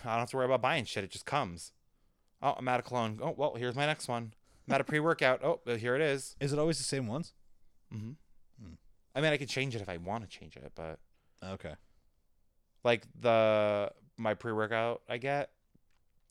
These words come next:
Speaker 1: I could change the flavor.
Speaker 2: Good. That, that's one thing I would hate about subscri-, a subscription service is, like, just getting the same thing over and over and over again.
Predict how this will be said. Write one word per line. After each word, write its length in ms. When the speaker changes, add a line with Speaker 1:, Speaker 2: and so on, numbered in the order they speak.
Speaker 1:
I 80
could 120
change 200
the 60
flavor. 380
Speaker 2:
Good. 200
That, 200
that's 160
one 100
thing 140
I 60
would 100
hate 120
about 200
subscri-, 360
a 140
subscription 480
service 320
is, 120
like, 140
just 160
getting 200
the 80
same 180
thing 140
over 120
and 80
over 140
and 80
over 140
again. 220